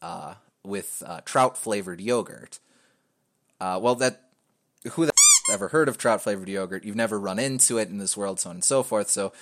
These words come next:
of course, you have to leave the building, but as soon as you step outside, you get a call from your inventor buddy who says that for some reason he's just invented this trout-flavored yogurt, and he's gonna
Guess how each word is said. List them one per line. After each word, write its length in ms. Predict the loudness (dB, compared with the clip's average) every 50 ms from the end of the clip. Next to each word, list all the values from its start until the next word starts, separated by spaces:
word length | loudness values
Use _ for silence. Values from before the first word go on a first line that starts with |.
| -20 -20 -20 _ -10
of 140 | -8 -2
course, 260 | 4 4 6 6 6 4
you 180 | 0 -2 -6 -10 _ -6
have 220 | -4 -4 -2 -2
to 120 | -2 -2
leave 200 | 0 0 -2 -2
the 60 | -4 -4
building, 340 | -2 -2 -2 0 -2 -4
but 200 | -6 -8 -10 -8
as 120 | -2 2 4
soon 260 | 6 6 6 6 4
as 140 | 4 4 4
you 80 | 6
step 280 | 4 6 6 4 4 6
outside, 520 | 4 4 6 6 6 6 6 4 0 -2
you 80 | -4 -2
get 160 | 0 0 0
a 40 | 0
call 280 | 0 2 4 6 6 4
from 180 | 2 -2 -4
your 100 | -4 -2
inventor 380 | -2 0 0 0 0 0 -2 -2
buddy 240 | 0 0 0 0 0
who 80 | 2
says 360 | 4 4 4 4 4 2 2
that 220 | 2 0 -2 -4 -6
for 300 | -10 -20 -14 -8 -2 4
some 340 | 6 8 8 8 6 4 2
reason 360 | 0 2 2 2 0 0 -2
he's 200 | -2 -2 -2 0
just 520 | 2 2 4 4 4 4 4 2 0 -2 _
invented 720 | -4 -2 -2 0 2 2 2 2 4 2 2 2 0 -4
this 280 | -4 -4 -2 0 0 0
trout-flavored 760 | 0 2 2 4 4 2 0 -4 -6 -4 -4 -4 -6 -10 -8
yogurt, 480 | -2 2 2 2 2 2 -2 -10 -12 -10
and 120 | -10 -8
he's 180 | -6 -4 -4 -4
gonna 320 | -2 -2 -2 -2 -4 -4